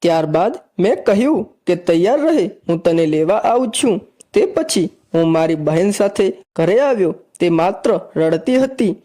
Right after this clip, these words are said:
માતાએ તેને શાંત કરી અને રડવાનું કારણ પૂછવાનું શરૂ કર્યું. તો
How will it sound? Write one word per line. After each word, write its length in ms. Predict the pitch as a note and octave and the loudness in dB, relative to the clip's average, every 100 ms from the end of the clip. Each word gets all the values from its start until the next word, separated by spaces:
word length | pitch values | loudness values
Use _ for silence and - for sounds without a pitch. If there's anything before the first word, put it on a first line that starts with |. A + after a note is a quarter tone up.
| _ - | _ -6
માતાએ 460 | D#3+ E3 E3+ E3 E3 | -2 0 0 0 0
તેને 300 | E3+ E3 D#3+ | 0 0 -2
શાંત 380 | - D#3+ F3+ | 0 -2 0
કરી 280 | C4 A3 A#3 | 0 0 0
અને 420 | A#3+ - - C4+ | -4 -10 -4 -2
રડવાનું 480 | E4+ F3+ E3 F3+ C4 | 0 0 0 0 -2
કારણ 380 | - E3+ E3+ B3 | 0 0 0 -2
પૂછવાનું 540 | A#3 G#3 E3 F3+ B3+ D#4 | -2 -2 0 0 0 0
શરૂ 260 | F3 E3 C4 | 0 0 0
કર્યું. 440 | E4 A3+ F3 - _ _ - | 0 0 -2 -4 _ _ -4
તો 280 | F3 E3 D#3+ | 0 0 -4